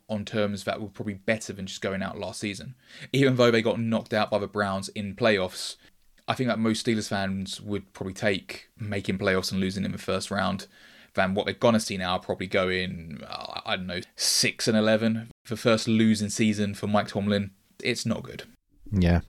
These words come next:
Speaker 2: And then let's finish our podcast how this game week's gonna finish, and let's talk about the absolute game of the week, Patriots versus Bills. It's gonna be an exciting one.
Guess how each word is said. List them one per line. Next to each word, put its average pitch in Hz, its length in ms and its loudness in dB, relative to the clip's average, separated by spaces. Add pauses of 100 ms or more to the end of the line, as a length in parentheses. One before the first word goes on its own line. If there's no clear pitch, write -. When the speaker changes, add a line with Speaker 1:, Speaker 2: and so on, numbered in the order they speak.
(360)
Speaker 2:
And 143 180 4
then 165 240 4
let's 165 320 4
finish - 760 0 (160)
our 135 160 4
podcast 123 720 2
how 110 560 0
this 120 240 0
game 120 240 2
week's 110 260 -4
gonna 110 200 0
finish, 110 480 -2
and 113 180 -2
let's 113 200 -2
talk 117 220 2
about 107 380 2
the 107 400 -4
absolute 131 800 2
game 139 320 4
of 120 80 2
the 117 80 6
week, 110 380 0 (420)
Patriots 131 560 0
versus 110 380 -2
Bills. 98 500 -2
It's 113 280 -4
gonna 131 220 4
be 110 120 2
an 98 80 -2
exciting 98 560 -2
one. 98 320 -2